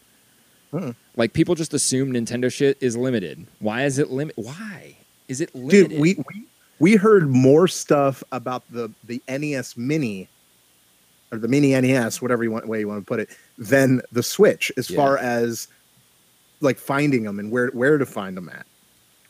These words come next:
Speaker 1: Like,
Speaker 2: Yeah.
Speaker 1: eh, there, okay, there's probably gonna be some Switches. I, I actually went to GameStop, uh, a few, a few weeks ago, and there was, uh, four Switches there, just sitting there.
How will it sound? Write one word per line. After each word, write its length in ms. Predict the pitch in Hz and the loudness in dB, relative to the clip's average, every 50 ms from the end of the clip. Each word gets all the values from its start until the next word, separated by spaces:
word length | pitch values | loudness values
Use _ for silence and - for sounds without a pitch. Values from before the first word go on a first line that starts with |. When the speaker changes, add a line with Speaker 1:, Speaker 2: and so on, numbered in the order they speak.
| - - | -12 -4
Speaker 1:
Like, 160 | 135 131 123 - | -2 0 0 0
Speaker 2:
Yeah. 180 | - - - 123 117 107 - - _ _ _ _ _ _ _ _ _ _ _ _ _ _ _ 160 160 | -2 -8 -14 -16 -18 -20 -20 -20 _ _ _ _ _ _ _ _ _ _ _ _ _ _ _ -10 -10
Speaker 1:
eh, 40 | 156 | -4
there, 200 | 147 160 175 180 165 151 | 0 0 0 0 0 0
okay, 240 | 170 180 - 214 202 | 0 4 6 8 8
there's 160 | 190 202 185 | 8 6 4
probably 220 | - 202 196 220 | 2 0 2 2
gonna 140 | 226 226 214 | 4 2 2
be 100 | 208 220 | 0 -2
some 160 | - - 185 | -4 -4 -6
Switches. 400 | 160 - 190 214 196 - 170 151 | -2 2 2 2 2 0 -2 -2
I, 120 | - 156 190 | 0 0 0
I 200 | - 160 175 202 | 2 2 2 2
actually 260 | 208 196 - - 190 | 0 2 2 4 4
went 200 | 170 160 180 196 | 4 4 2 -2
to 60 | - 151 | -2 -2
GameStop, 560 | 131 135 127 123 123 - - 127 117 113 104 _ _ _ _ _ _ _ | -2 -2 -2 -4 -6 -6 -6 -4 -4 -4 -6 _ _ _ _ _ _ _
uh, 260 | 117 117 113 110 107 98 | -6 -4 -4 -4 -4 -6
a 60 | - 127 | -8 -8
few, 280 | - 151 151 139 - - | -4 -2 -2 -2 -4 -6
a 40 | - | -10
few 220 | - - 175 170 | -8 -4 -2 0
weeks 260 | 151 156 160 - - | 0 0 0 -2 -8
ago, 300 | - 117 120 113 110 120 - | -8 -6 -4 -4 -4 -4 -6
and 140 | 123 117 117 | -6 -4 -4
there 120 | 123 123 | -4 -2
was, 360 | 120 117 113 110 - - - - - | -2 -4 -6 -6 -10 -12 -14 -12 -10
uh, 160 | 120 107 95 | -10 -10 -10
four 400 | - - - - 180 175 180 180 165 | -12 -16 -8 -4 -2 0 0 0 -2
Switches 520 | - - 160 165 185 - - 98 95 87 | -4 -4 -2 -2 -2 -2 -4 -8 -8 -10
there, 280 | - 80 64 - - - _ _ _ _ _ _ _ _ _ _ _ _ _ _ - | -10 -12 -12 -14 -16 -20 _ _ _ _ _ _ _ _ _ _ _ _ _ _ -6
just 120 | 165 160 | -2 0
sitting 200 | - 220 - 117 | 0 0 0 -2
there. 240 | 107 95 85 67 - | -6 -8 -8 -12 -16